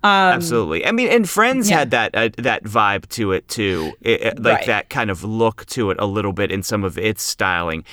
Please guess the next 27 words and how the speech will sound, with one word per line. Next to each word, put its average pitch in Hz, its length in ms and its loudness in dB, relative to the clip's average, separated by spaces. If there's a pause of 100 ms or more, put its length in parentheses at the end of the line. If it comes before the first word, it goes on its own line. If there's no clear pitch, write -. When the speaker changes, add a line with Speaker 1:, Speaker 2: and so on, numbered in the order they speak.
(120)
Speaker 2:
Like, 151 160 0
when 151 140 4
you 147 140 2
look 147 220 4
at 127 120 0
that, 127 300 2 (500)
that 113 220 0
picture 170 320 0
frame 87 640 -2
that 107 160 0
was 120 160 -2
on 110 180 4
their 101 140 2
door, 87 640 0 (680)
Speaker 1:
Mm-hmm. 143 580 -4 (500)
Speaker 2:
that 139 340 0
one 131 140 2
had 110 280 -2
that 104 220 0
kind 107 300 -2
of, 90 260 -2 (100)
that, 98 340 -2
the 110 120 -4
curly 107 640 0
look 92 380 -4
to 85 240 -8
it. - 200 -8